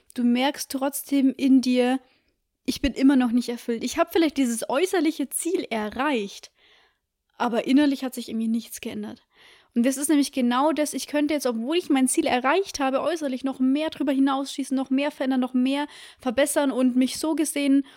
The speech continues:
noch quasi glücklicher schätzen können äußerlich, aber innerlich, es wird sich nichts verändern, weil, weil du nichts verändert hast, weil du dieses Gefühl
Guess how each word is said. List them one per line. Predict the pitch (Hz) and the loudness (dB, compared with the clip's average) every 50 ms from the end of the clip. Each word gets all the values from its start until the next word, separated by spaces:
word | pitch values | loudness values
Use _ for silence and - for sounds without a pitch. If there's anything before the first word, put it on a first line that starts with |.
| - - _ _ _ _ _ _ - | -20 -20 _ _ _ _ _ _ 0
noch | 247 254 277 320 320 - | 2 4 4 4 2 -2
quasi | - - 285 277 262 277 285 | -2 0 0 0 2 2 2
glücklicher | - 254 320 359 - 370 - 302 269 | 4 4 4 4 4 4 2 2 0
schätzen | - - - - 294 294 294 - - 302 285 262 | 0 -2 0 2 2 4 4 4 4 6 6 6
können | - 262 262 247 269 302 330 | 6 4 2 4 2 2 0
äußerlich, | - 240 254 254 - 269 254 285 294 - - - - | 0 0 -2 0 0 0 0 0 -2 -4 -6 -6 -6
aber | 233 226 233 226 - | -4 -4 -4 -4 -2
innerlich, | 262 285 311 330 311 285 277 285 294 277 - - - - | 2 2 4 4 4 4 4 2 2 0 -4 -8 -8 -8
es | - - - - - _ _ | -8 -8 -8 -10 -14 _ _
wird | - 226 233 269 269 - | -6 -2 0 0 0 0
sich | - - 262 - - - _ - | -2 -4 -4 -6 -6 -10 _ -2
nichts | 233 226 240 254 269 277 - - - - - - - - _ _ _ _ _ _ _ _ - 208 | 2 4 4 4 4 2 0 -4 -6 -6 -8 -12 -20 -20 _ _ _ _ _ _ _ _ -18 -12
verändern, | 226 - 254 - - 269 285 269 254 240 254 262 262 240 | -4 -2 0 4 6 8 8 8 8 6 6 4 4 4
weil, | 233 233 233 226 | 2 0 -2 -2
weil | 220 226 226 | -2 -4 0
du | 262 269 262 262 269 269 - | 0 0 2 2 0 -2 0
nichts | - 247 254 247 247 - - - - - | 2 2 2 2 0 -4 -12 -16 -6 -4
verändert | 262 - - 302 302 240 226 | -2 0 2 2 2 0 -2
hast, | 226 214 226 - - | -6 -10 -8 -6 -6
weil | 226 226 | -4 -2
du | 247 240 | -2 0
dieses | 214 262 254 254 262 254 - - | 0 0 0 0 0 -4 -4 -6
Gefühl | - - - - 294 285 302 302 320 339 | -6 -8 -4 0 4 4 6 6 4 2